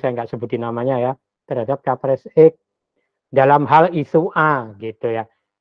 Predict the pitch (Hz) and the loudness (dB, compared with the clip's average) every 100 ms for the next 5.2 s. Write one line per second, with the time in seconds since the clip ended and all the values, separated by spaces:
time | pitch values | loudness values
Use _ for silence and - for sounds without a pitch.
0 | _ _ - 180 185 180 170 180 214 208 | _ _ -4 2 2 2 0 0 -2 0
1 | 226 208 160 156 165 156 156 156 170 165 | 2 2 0 0 -2 -2 -4 0 0 0
2 | 156 147 151 151 151 151 135 135 - 147 | 0 -4 -4 -4 -4 -4 -4 -8 -6 -2
3 | 147 147 147 127 131 - 131 127 160 135 | 0 -2 -4 -10 -8 -8 -6 -8 -10 -8
4 | 135 131 127 117 - 113 113 113 110 117 | -8 -10 -10 -12 -10 -8 -8 -10 -10 -10
5 | 113 113 | -10 -10